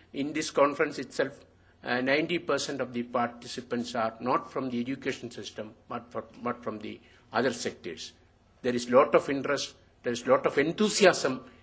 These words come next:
among, uh, among the non, uh, conventional, uh, university systems or out-, uh, systems outside the university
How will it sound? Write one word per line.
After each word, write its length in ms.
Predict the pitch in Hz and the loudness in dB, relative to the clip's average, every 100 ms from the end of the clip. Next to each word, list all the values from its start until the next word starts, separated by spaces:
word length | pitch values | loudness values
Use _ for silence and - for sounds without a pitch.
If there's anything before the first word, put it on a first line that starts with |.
| - | 0
among, 360 | 127 135 139 135 - - _ _ _ - | 4 4 2 -2 -16 -20 _ _ _ -6
uh, 200 | 117 113 - 143 | -4 -4 -2 2
among 480 | 139 147 160 170 160 - - _ _ 143 | 4 4 4 4 2 -8 -20 _ _ 4
the 160 | 139 | 6
non, 560 | 139 147 160 170 170 - - - _ _ _ - - | 6 8 8 8 6 0 -12 -20 _ _ _ -20 -14
uh, 360 | 139 139 131 123 - - - - - _ - - - _ _ _ - | -8 -4 -4 -6 -14 -20 -20 -20 -20 _ -20 -20 -20 _ _ _ -2
conventional, 880 | - 156 156 156 151 160 143 143 127 - - - | 2 2 2 2 2 2 2 0 -2 -8 -20 -10
uh, 240 | 131 123 123 - 143 | -6 -4 -4 -8 -6
university 880 | 143 147 143 139 131 - 127 120 - - - | -2 2 2 2 -2 -6 -4 -4 -6 -16 -14
systems 640 | - - 135 151 - - - _ _ _ _ _ _ _ _ _ - | -8 -4 -2 -2 -4 -14 -20 _ _ _ _ _ _ _ _ _ 4
or 280 | 139 127 113 - - | 8 8 4 -10 2
out-, 180 | 156 165 | 4 4
uh, 220 | 143 135 | -2 -4
systems 500 | - 156 - 147 139 - | -4 0 2 2 2 2
outside 480 | 139 135 - 165 139 | 2 4 6 6 4
the 80 | 139 | 0
university 800 | 127 127 127 123 120 117 110 | 0 0 0 -2 -4 -4 -4